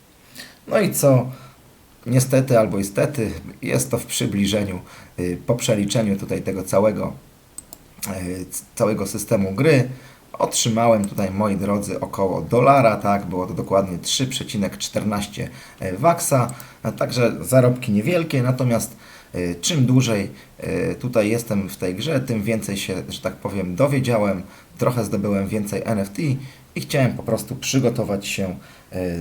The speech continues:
na nowy sezon. W trakcie tej całej rozgrywki mój Wombat tutaj, jak wiecie, e, mógł zdobywać paczki, no i ja tych paczek złowiłem około dziesięciu i w ten sposób oto wyposażyłem, e, mojego Wombata w kilka takich właśnie atrybutów.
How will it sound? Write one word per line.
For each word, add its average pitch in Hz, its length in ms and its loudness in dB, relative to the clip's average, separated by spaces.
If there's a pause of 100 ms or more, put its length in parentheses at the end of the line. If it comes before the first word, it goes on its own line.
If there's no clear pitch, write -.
(160)
na 101 260 4
nowy 95 260 4
sezon. 107 480 0 (960)
W - 140 -16
trakcie 131 800 2
tej 110 280 -6
całej 123 380 2
rozgrywki 104 800 -2 (460)
mój 165 280 2
Wombat 131 400 6
tutaj, 107 240 0
jak 98 160 0
wiecie, 110 360 -2 (280)
e, 87 220 -6
mógł 107 200 0
zdobywać 101 480 -2
paczki, 120 600 0
no 113 160 0
i 110 120 2
ja 107 100 2
tych - 180 -6
paczek 104 360 -4
złowiłem 95 480 -2
około 87 340 -4
dziesięciu 127 680 -2 (560)
i 190 220 -2
w - 160 -6
ten 131 160 2
sposób - 500 -4
oto 101 320 -2 (180)
wyposażyłem, 107 880 0
e, 90 200 -4
mojego 98 400 0
Wombata 92 580 0
w - 140 -12
kilka 98 280 -2
takich 98 300 -8
właśnie 90 300 -6
atrybutów. 107 720 -2